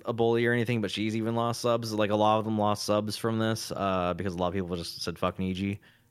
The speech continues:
as a whole. Um, and yeah, I mean, it's, it's honestly, it's like, I was saying this in chat the other day, but it's so baffling. Like, okay, so the issue was the music video, something about, like, I don't know, like, like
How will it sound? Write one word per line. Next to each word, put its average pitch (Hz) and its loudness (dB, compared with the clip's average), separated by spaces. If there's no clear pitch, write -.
as 92 -6
a - 0
whole. 98 2
Um, 95 0
and 120 2
yeah, 139 4
I - 4
mean, 135 2
it's, 131 0
it's 156 2
honestly, 170 4
it's 165 2
like, 120 0
I 165 6
was 156 2
saying 180 4
this 143 0
in 127 0
chat 127 2
the 117 0
other 110 0
day, 117 2
but 110 0
it's 98 -6
so 160 4
baffling. 120 2
Like, 98 -2
okay, 120 0
so 113 0
the 120 0
issue 123 -2
was 107 -2
the 113 -2
music 107 0
video, 107 2
something 104 0
about, 98 2
like, 92 -2
I 95 -2
don't 90 0
know, 87 -2
like, 92 -4
like 104 -4